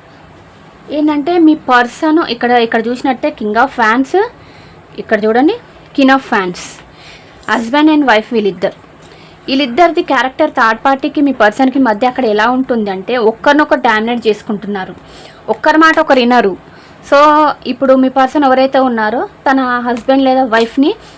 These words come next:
తన కంట్రోల్లో పెట్టుకోవాలని తను చూస్తే ఇక్కడ థర్డ్ పార్టీ ఎవరైతే ఉన్నారో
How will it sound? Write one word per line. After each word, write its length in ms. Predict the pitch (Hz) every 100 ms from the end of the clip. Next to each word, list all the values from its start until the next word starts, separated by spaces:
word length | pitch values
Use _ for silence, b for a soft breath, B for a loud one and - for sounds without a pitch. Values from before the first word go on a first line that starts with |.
| - 262
తన 100 | 254
కంట్రోల్లో 500 | 254 240 247 262 269
పెట్టుకోవాలని 640 | 240 - 247 247 247 311
తను 320 | 311 247 220 240
చూస్తే 320 | 247 - 233 262 - B B B B B B B - -
ఇక్కడ 180 | 240 262
థర్డ్ 360 | - 233 262 294
పార్టీ 200 | 311 339
ఎవరైతే 420 | 311 262 247 247
ఉన్నారో 500 | 233 226 214 208 240